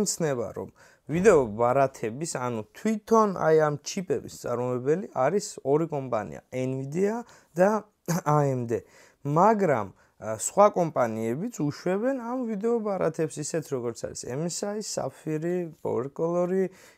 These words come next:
გიგაბაიტი და ასე შემდეგ. რა ხდება ახლა აქ? ჩიპებს ხმარობენ იგივეს, რასაც Nvidia და A M D, უბრალოდ ესენი უყენებენ თავისი გაგრილების სისტემას, გაუმჯობესებულ ვერსიას. გამიგეთ, ეს არის ერთ-ერთი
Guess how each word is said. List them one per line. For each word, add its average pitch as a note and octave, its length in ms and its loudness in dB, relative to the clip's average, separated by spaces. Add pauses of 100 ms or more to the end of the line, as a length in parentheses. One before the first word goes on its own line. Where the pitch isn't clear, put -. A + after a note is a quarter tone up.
(260)
გიგაბაიტი D3+ 680 2
და G3 120 2 (140)
ასე C3+ 240 0
შემდეგ. C#3 420 -2 (320)
რა F3+ 200 4
ხდება C3 280 2
ახლა G#2+ 320 -6
აქ? - 60 -20 (460)
ჩიპებს - 640 0
ხმარობენ A#2+ 600 2
იგივეს, B2+ 680 0 (140)
რასაც - 400 -2
Nvidia G#2+ 560 -6
და - 160 -8
A G#2 40 -6 (120)
M C#3+ 80 -4
D, E3+ 80 -6
უბრალოდ F#3+ 640 0
ესენი D#3+ 340 -4
უყენებენ D#3 720 -4
თავისი D3+ 640 -6
გაგრილების B2+ 880 -6 (140)
სისტემას, - 720 -6
გაუმჯობესებულ D#3 880 -2
ვერსიას. C#3 960 -2 (500)
გამიგეთ, D#3 320 0
ეს D#3 240 4
არის G3 240 6 (160)
ერთ-ერთი D#3+ 360 2